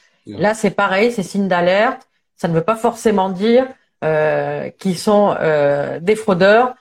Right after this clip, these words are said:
Speaker 2: Ça peut être juste du marketing maladroit,
Speaker 1: Mm.
Speaker 2: mais ça reste des signes d'alerte. Donc, euh, je vais vous en donner cinq importants parce qu'il y en a vraiment beaucoup, mais les cinq les plus importants et qui, les, qui reviennent le, le plus régulièrement. Donc, il y en a un qui est, euh, vraiment à bannir, c'est les rendements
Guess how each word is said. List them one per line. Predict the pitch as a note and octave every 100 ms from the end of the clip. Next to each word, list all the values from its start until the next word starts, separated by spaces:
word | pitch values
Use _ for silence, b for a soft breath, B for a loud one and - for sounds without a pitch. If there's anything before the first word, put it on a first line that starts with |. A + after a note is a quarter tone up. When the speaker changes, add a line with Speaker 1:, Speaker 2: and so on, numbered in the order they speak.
| b -
Speaker 2:
Ça | F3+
peut | -
être | F3+ F3
juste | D3+ G#3+ A3+ F#3
du | F3+
marketing | F#3 F3+ G3+ A3 G#3+
maladroit, | G3+ F3+ E3+ F3 - -
Speaker 1:
Mm. | A#2 A2+ G#2 G2
Speaker 2:
mais | F#3 F#3+ A#3+ C#4+
ça | E3+ G#3+
reste | F#3+ A3+ A3+
des | A3 G#3
signes | - A3
d'alerte. | G3+ E3+ F3+ C4+ -
Donc, | F#3 F3+ F3+
euh, | E3+ D#3+
je | F#3
vais |
vous | F#3 G3+
en |
donner | G#3 G#3+ G#3 -
cinq | - C4 C4+
importants | C4 A#3+ A#3 - A3+ C#4 -
parce | E3
qu'il | F#3
y | E3+
en |
a | F3 F3
vraiment | D3 F#3 G3 G#3
beaucoup, | G3+ - A#3 _ _ _ _ -
mais | F3
les | F3
cinq | E3+ G#3
les | G3+
plus | G3+ G3
importants | G3 G#3+ B3
et | A#3
qui, | A#3
les, | G3 -
qui | - -
reviennent | G3+ G3 G3+
le, | F#3 D3+
le | E3
plus | E3 -
régulièrement. | F3+ F3 F3 E3 G3 D#4 _ _ _ _ _ -
Donc, | F3+
il | F#3+
y |
en | F#3
a | F#3+ G#3
un | A3
qui | A3 G3
est, | F3 D#3+
euh, | D3 C3+ A#2+ - -
vraiment | - D3+ F#3 G3
à | F#3
bannir, | F3 F#3+ G3+ G3 -
c'est | - -
les | F3 D#3+
rendements | F#3+ G3 F#3+ F#3 F3 -